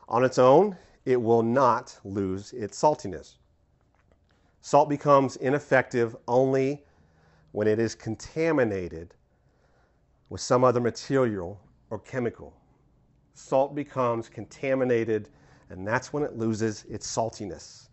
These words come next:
In Christ, we are naturally in him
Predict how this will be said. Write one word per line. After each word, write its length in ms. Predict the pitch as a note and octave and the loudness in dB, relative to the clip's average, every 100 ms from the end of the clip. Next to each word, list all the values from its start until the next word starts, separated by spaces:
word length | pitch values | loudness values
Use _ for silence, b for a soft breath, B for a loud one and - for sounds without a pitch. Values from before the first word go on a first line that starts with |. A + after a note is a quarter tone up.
| b b b | b b b
In 140 | b G#2+ | b -4
Christ, 560 | - C#3 B2+ C#3 - | 2 6 6 4 -2
we 120 | A#2 A#2 | 0 2
are 100 | G#2+ | 2
naturally 920 | G#2+ A#2+ C3 - C3+ B2+ C3 C3 B2+ b b b b | 2 2 2 0 0 2 0 0 -6 b b b b
in 240 | C3+ C3+ C3 | -2 0 -2
him 600 | - D3 C#3 C#3+ D#3+ | -4 -2 0 -2 -6